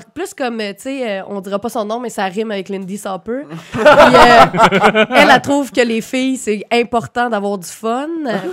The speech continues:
Speaker 1: Puis, euh, puis dans le fond, euh, mais elle,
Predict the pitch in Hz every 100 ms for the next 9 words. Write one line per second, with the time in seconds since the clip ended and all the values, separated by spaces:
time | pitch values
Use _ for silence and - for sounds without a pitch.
0 | 226 214 240 240 220 226 226 220 208 -
1 | - - - 247 254 247 311 330 277 247
2 | 254 247 254